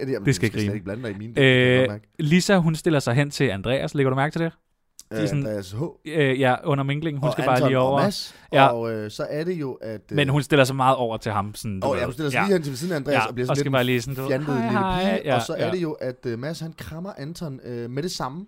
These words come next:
Speaker 1: fordi at han, øh, han, han ved godt, at inden nogen har sagt noget, at, øh, Anton, han får brug for krammet, fordi Mads, han er sådan, "Åh, det er flot, du prøver, Anton."
Speaker 2: Ja. Ja, jamen, det er
Speaker 1: Det synes jeg, øh, det, det er godt set af Mads, sådan lige hurtigt
Speaker 2: Ja.
Speaker 1: lige at være over
Speaker 2: Det er
Speaker 1: Anton og
Speaker 2: sødt.
Speaker 1: sige,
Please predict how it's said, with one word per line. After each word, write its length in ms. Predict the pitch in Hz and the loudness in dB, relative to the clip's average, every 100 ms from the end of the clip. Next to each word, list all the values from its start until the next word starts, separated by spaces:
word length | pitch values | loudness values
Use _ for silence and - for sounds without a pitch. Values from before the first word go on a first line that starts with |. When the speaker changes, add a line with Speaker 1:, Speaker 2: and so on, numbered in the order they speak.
| _ | _
Speaker 1:
fordi 360 | - 147 156 | -20 -16 -12
at 120 | 113 113 | -10 -10
han, 240 | 139 156 | -10 -10
øh, 260 | 147 127 123 | -10 -10 -12
han, 220 | 143 143 | -14 -14
han 240 | 131 151 147 | -12 -10 -8
ved 160 | 151 | -8
godt, 200 | 127 123 - - - - | -6 -8 -8 -20 -20 -12
at 40 | |
inden 160 | 135 175 | -8 -6
nogen 140 | 160 | -6
har 60 | 160 | -6
sagt 260 | - 143 139 | -6 -6 -6
noget, 260 | 107 104 - | -8 -8 -10
at, 140 | 104 - | -14 -10
øh, 80 | 95 | -10
Anton, 220 | 113 127 | -10 -10
han 100 | 107 | -10
får 100 | 101 | -10
brug 140 | 113 175 | -10 -12
for 80 | 156 | -12
krammet, 360 | 139 131 113 | -10 -8 -8
fordi 460 | - 120 - 151 143 _ _ _ _ _ | -12 -14 -10 -10 -10 _ _ _ _ _
Mads, 180 | 117 117 | -10 -8
han 100 | 113 | -8
er 40 | |
sådan, 220 | 107 98 - 76 | -8 -10 -12 -18
"Åh, 160 | 60 67 _ - | -18 -18 _ -20
det 80 | |
er 40 | 87 | -20
flot, 300 | - 101 87 | -14 -12 -12
du 60 | 90 | -14
prøver, 300 | - 78 73 | -14 -12 -12
Anton." 260 | 64 - 101 _ _ _ _ - | -12 -18 -20 _ _ _ _ -8
Speaker 2:
Ja. 140 | 113 - _ _ - | -8 -10 _ _ -6
Ja, 80 | 139 | -4
jamen, 160 | 117 98 | -2 -4
det 60 | |
er 40 | 110 | -8
Speaker 1:
Det 80 | 101 | -6
synes 120 | 113 | -4
jeg, 260 | 113 98 98 | -4 -4 -10
øh, 80 | 95 | -12
det, 120 | 101 | -4
det 180 | 127 135 | -4 -4
er 60 | |
godt 200 | 120 165 | -4 -4
set 140 | 190 143 | -2 -4
af 60 | |
Mads, 220 | 127 147 | -2 -6
sådan 160 | - 139 | -6 -8
lige 100 | 143 | -6
hurtigt 320 | 139 143 147 131 | -4 -2 -4 -6
Speaker 2:
Ja. 80 | |
Speaker 1:
lige 100 | 113 | -6
at 60 | 135 | -4
være 100 | 120 | -4
over 300 | 127 131 98 | -4 -4 -6
Speaker 2:
Det 140 | - | -8
er 40 | 165 | -6
Speaker 1:
Anton 180 | 196 165 | -2 -2
og 60 | |
Speaker 2:
sødt. 20 | |
Speaker 1:
sige, 220 | 151 151 | -2 -6